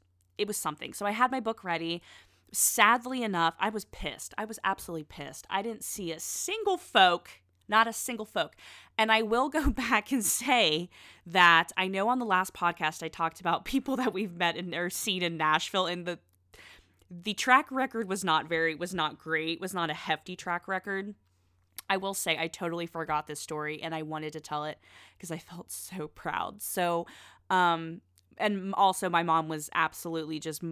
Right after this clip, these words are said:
just besides herself that I didn't mention the fact that she saw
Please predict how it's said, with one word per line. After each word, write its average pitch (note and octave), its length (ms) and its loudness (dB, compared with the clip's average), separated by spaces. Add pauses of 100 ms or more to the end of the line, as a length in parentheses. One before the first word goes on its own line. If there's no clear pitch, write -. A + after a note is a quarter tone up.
(160)
just - 320 -8 (240)
besides F3+ 600 2
herself D3+ 600 0 (160)
that E3 200 2
I E3+ 160 0
didn't E3 280 -6
mention E3 360 -8
the D#3 80 -10
fact D3+ 420 0 (260)
that - 200 0
she - 320 -2
saw D#3 500 2